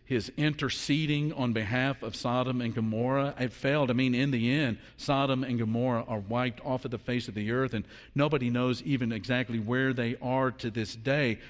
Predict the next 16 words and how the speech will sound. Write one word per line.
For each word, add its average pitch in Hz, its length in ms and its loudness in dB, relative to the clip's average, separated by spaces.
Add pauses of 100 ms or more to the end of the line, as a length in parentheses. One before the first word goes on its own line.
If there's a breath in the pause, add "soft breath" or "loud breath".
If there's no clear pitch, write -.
So 139 380 0
complete 117 600 -4
was 110 160 -6
that 107 160 -6
destruction 104 640 -6 (240 loud breath)
because 117 300 -4
of 98 160 -10
the 95 80 -10
viciousness 107 760 -4
and 107 100 -8
the 98 60 -10
profound 107 540 -6
evil 131 360 -4
that 107 220 -6
was 107 160 -10
just, 110 220 -8